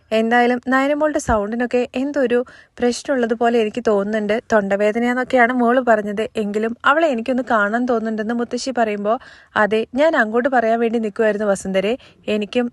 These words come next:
നയനമോളെ കാണാഞ്ഞിട്ട് വല്ലാത്തൊരു ബുദ്ധിമുട്ട് പോലെ. എന്തായാലും നയനമോളുടെ ഭക്ഷണം അത് അവളുടെ വീട്ടിൽ ചെല്ലുന്ന സമയത്ത് അവള് നമുക്ക് ഉണ്ടാക്കി തരും.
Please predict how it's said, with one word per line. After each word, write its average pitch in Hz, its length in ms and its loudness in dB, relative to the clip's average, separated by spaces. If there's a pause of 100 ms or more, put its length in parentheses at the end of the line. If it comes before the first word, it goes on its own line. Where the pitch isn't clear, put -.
നയനമോളെ 311 560 2
കാണാഞ്ഞിട്ട് 220 580 0
വല്ലാത്തൊരു 214 440 -2
ബുദ്ധിമുട്ട് 208 460 -4
പോലെ. 202 300 -2 (380)
എന്തായാലും 208 580 -4
നയനമോളുടെ 208 520 -2
ഭക്ഷണം 220 580 -2
അത് 254 320 2
അവളുടെ 294 280 4
വീട്ടിൽ 226 260 -2
ചെല്ലുന്ന 240 320 -2
സമയത്ത് 220 400 -2
അവള് 214 220 0
നമുക്ക് 226 300 -2
ഉണ്ടാക്കി 196 300 -2
തരും. 214 360 -4